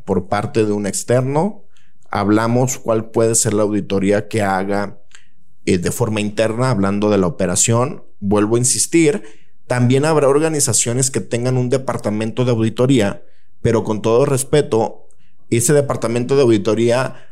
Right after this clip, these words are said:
audita a toda la organización y en todas las áreas, y muchas veces no tienen el expertise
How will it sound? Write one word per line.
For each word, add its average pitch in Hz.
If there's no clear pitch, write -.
audita 120
a 95
toda 127
la 160
organización 120
y 147
en 135
todas 135
las 147
áreas, 117
y 120
muchas 113
veces 120
no 120
tienen 120
el 107
expertise 107